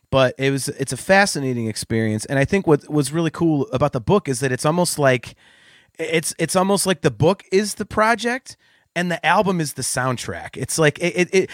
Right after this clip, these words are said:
it's almost a whole different way of looking at the record once the book was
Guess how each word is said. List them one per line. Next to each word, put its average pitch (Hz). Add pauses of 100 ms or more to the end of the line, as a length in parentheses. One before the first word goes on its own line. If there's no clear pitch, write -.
(180)
it's 180
almost 233
a 190
whole 214
different 196
way 156
of 120
looking 139
at 123
the 120
record 104
once 117
the 123
book 123
was 110